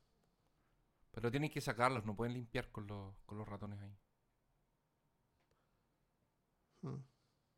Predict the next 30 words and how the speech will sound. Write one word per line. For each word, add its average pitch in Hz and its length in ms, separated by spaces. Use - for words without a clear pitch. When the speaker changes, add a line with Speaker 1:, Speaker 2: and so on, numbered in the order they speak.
Speaker 1:
Aparte 156 280
que 170 100
yo 175 100
me 180 120
preguntaba, 151 760
¿qué - 120
pasa 165 340
con 160 120
los 147 100
que - 80
se - 120
me 117 80
morían? 123 440
Pues - 100
los 113 140
que 123 220
se 120 140
mueren 139 260
hay 147 80
que 147 140
ir 139 40
sacándolos 240 540
antes - 260
de 127 120
que 120 100
se 113 100
los 110 120
coman. 156 380
Speaker 2:
Sí. - 160
Claro. 151 320